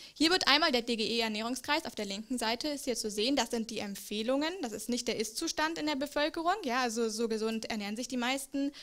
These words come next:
Mischköstler leider auch nicht, aber, ähm, das ist die Empfehlung der D G E, also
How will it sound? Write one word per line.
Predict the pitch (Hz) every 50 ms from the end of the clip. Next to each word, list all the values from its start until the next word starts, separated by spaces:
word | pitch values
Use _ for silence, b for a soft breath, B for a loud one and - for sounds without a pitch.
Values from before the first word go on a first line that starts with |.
| B B -
Mischköstler | 262 277 269 - - 285 285 - 302 294
leider | 285 277 277 277 294 277 220 277
auch | 277 -
nicht, | 320 359 466 - B B B B B B B B
aber, | - - 247 254 247 262 - 302 311 320 B B B B -
ähm, | - 269 262
das | 262 262 254
ist | 262 247 -
die | 240
Empfehlung | 208 202 214 - 320 359 370 359 330
der | 294 240
D | 226 220 208
G | 214
E, | - - 311 330 339 339 339 B B B B B
also | - 247 240 240 254 240 240